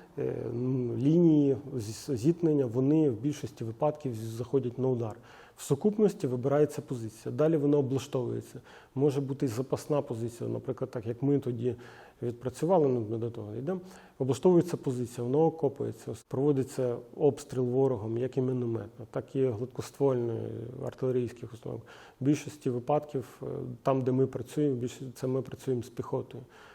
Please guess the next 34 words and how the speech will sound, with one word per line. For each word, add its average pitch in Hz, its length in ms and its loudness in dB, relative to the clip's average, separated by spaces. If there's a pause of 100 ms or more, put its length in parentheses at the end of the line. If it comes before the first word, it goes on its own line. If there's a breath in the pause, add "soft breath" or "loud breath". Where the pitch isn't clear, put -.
(140 loud breath)
Як 117 100 -10
кажуть, 113 340 -8
стріляють 131 960 0
і 151 80 -2
вони, 147 540 2
і 131 160 -2
ми, 151 340 2
і 160 160 -2
по 135 200 -2
нас 135 320 0
так 127 200 -6
само, 127 520 -6
і - 20 -8
зі 113 120 -8
стрілецької 135 600 0
зброї. 113 380 -10 (400 loud breath)
Тобто 135 300 -2
укриття 143 400 2
є 139 200 4
укриття. 120 500 -8 (320 loud breath)
В - 20 -20
подальшому 175 540 4
є 135 120 4
комплекс 131 520 0
інших 127 260 -2
заходів, 123 520 -2
тобто 127 260 -4
їхнього 123 360 -4
польоту, 143 360 4
маршруту, 120 400 -4
і 131 40 2
нас 131 300 -2
можуть 131 280 -4
по-, 127 400 -4